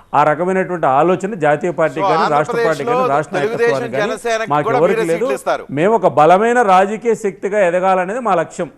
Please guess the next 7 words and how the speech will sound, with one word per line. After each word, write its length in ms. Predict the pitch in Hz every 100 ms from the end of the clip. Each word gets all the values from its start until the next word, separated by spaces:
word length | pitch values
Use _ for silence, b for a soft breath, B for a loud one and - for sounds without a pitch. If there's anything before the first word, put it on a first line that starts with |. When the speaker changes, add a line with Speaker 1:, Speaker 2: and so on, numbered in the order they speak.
| -
Speaker 1:
ఒక 180 | 120 123
బలమైన 480 | 131 139 165 185 190
రాజకీయ 460 | 160 156 170 180 180
శక్తిగా 500 | 170 135 - 165 156
ఎదగాలనేటువంటిది 800 | 143 151 147 139 131 135 156
మా 100 | 202
లక్ష్యం. 360 | 143 120 -